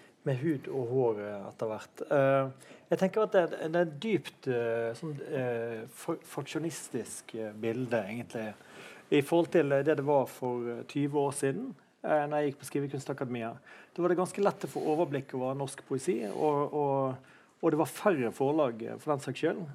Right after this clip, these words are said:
Altså, jeg tror det er, det er litt mer, eh, prosjekter som foregår nå som er, som, som er, som Flamme forlag er nytt, men også House of Foundation,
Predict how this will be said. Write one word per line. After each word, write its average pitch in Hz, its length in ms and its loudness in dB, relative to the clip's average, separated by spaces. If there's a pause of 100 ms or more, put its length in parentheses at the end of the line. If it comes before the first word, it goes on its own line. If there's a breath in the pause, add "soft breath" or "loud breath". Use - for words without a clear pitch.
(120)
Altså, 156 300 -2 (260)
jeg 143 160 -4
tror 196 180 2
det 143 120 6 (180)
er, 143 160 4 (640 soft breath)
det 170 160 6
er 190 80 2
litt - 320 -2
mer, 170 480 6
eh, 123 720 4
prosjekter 139 640 -4
som 120 160 -10
foregår 131 400 0
nå 123 160 -2 (160)
som 110 560 -6
er, 110 400 0 (500 soft breath)
som, 131 300 -2 (160)
som 135 320 -2
er, 131 320 0
som 151 160 -4
Flamme 170 360 4
forlag 139 520 4
er 123 200 2
nytt, 180 360 -4
men 160 180 0
også 147 380 2
House 143 240 -2
of 139 40 -10
Foundation, 139 800 4